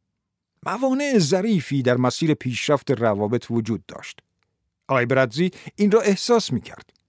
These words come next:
هر دو مرد استعداد عجیبی در زمینهٔ سکوت داشتند. جوان صورت تراشیده طوری به مرد ریشو ظلم می‌زد که مشخص بود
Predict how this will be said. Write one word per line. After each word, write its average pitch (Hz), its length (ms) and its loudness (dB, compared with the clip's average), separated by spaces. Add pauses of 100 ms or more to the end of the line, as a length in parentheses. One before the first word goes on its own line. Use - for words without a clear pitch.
(560)
هر 269 200 4
دو 156 200 4
مرد 139 460 0 (140)
استعداد 196 760 2
عجیبی 190 520 0
در 190 160 4
زمینهٔ 143 500 2
سکوت 175 500 0
داشتند. - 460 -16 (1000)
جوان 160 440 4
صورت 139 340 0
تراشیده 131 560 -2 (320)
طوری 233 340 0
به 147 120 2
مرد 143 280 2
ریشو 131 320 0
ظلم 139 280 2
می‌زد 127 280 0
که 151 100 -4
مشخص 208 520 -4
بود 170 220 -2